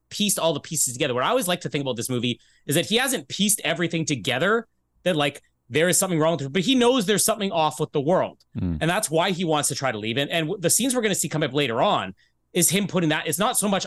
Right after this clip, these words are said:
Speaker 1: "I wanna go s-, to Fiji to see Sylvia." It's him piecing together, "There's something not right with this world. Maybe it's all in my head."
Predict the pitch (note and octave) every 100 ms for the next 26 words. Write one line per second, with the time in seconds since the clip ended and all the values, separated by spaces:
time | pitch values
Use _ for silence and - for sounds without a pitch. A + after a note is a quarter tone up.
0 | - D3+ E3+ E3+ C#3+ D#3 D3 - A#2 -
1 | E3+ C3+ B2 - A#2 A3+ B3+ B2 F#2 -
2 | _ _ _ - F#3+ - G#3 A3 - -
3 | G#3+ G#3 D3+ B2+ G#3 C#3+ C3+ C3+ B2 D3+
4 | - A3 G3+ D#3+ E3 - C3 D3 C#3 B2+
5 | B2+ - F3 E3+ F#2+ F#2 C3+ D3 C#3+ D3
6 | C3+ B2+ A2+ E3+ G#3 F3+